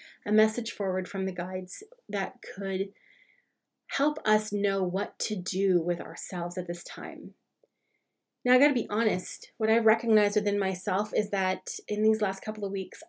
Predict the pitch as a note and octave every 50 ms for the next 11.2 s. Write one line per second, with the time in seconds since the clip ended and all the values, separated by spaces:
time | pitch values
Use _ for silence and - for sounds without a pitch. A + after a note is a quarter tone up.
0 | _ - G#3 G#3 G3+ G#3 F#3+ F3+ G3+ F#3+ F#3+ F#3+ F#3 - - A#3 A3+ A3 A3 G#3+
1 | G#3 - G3 G3 F#3+ F#3+ F3 - - - - A3 G#3 - B3 B3 A#3+ A#3 A3+ G#3+
2 | G#3 G#3 G3+ F#3+ F#3+ F#3+ F#3+ F#3+ - G3 F#3+ - - F#3 F#3 F#3 - F#3 F#3 -
3 | - - F#3+ F#3+ F#3+ G3 F#3+ F#3+ F3 F3 - - - - - - _ _ _ _
4 | _ _ _ _ _ _ _ _ _ _ - G#3+ G#3+ G#3+ - - C#4 C#4 C4 B3+
5 | B3+ A#3 A3 G3+ F#3+ F#3 F#3+ G3+ A#3 A#3+ A#3+ - A#3+ A3 A3 G#3+ G3 F#3+ F3+ -
6 | - G3+ F#3+ F#3 F#3 F3+ F#3 F#3 - - - - F#3+ G3+ A3+ A3+ A3 A3 G#3+ G#3+
7 | G#3+ G#3 G3+ - F3+ F#3 F3+ F3+ F3 F3 F3+ - - F#3 F3 F3+ F3+ - - F3+
8 | - - - G3+ G3 G3+ G3+ G3 G3 G3 F#3+ - G3+ F#3+ F3+ F3+ F3+ - - -
9 | - - - _ - - G#3+ G#3+ G3+ G3 F#3 G#3+ G#3+ G#3+ G#3+ G#3+ G3 F#3+ F#3+ F#3
10 | F#3 F3+ F#3+ G3 G3 G3 G3 F3+ F#3 F#3 - - - G#3 G#3 A3 A3 G#3 G#3 G#3
11 | G#3 - -